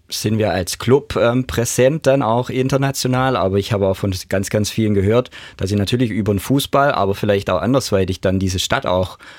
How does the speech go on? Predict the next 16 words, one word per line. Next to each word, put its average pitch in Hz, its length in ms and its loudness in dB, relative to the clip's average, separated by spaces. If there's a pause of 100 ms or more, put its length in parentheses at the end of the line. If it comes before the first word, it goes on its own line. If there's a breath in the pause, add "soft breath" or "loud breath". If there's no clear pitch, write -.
(160 loud breath)
einfach 98 300 -2
so 143 220 2
besuchen 110 560 -2
und, 98 320 -2
ähm, 95 420 0 (320 loud breath)
sie - 240 -2
als 95 240 -2
extrem 107 460 -2
positiv 110 680 0
und 98 240 0
schön 123 340 2
wahrnehmen 98 520 0
und, 95 260 -2 (460 loud breath)
äh, 92 320 -2
da 92 200 0
hat, 107 200 -2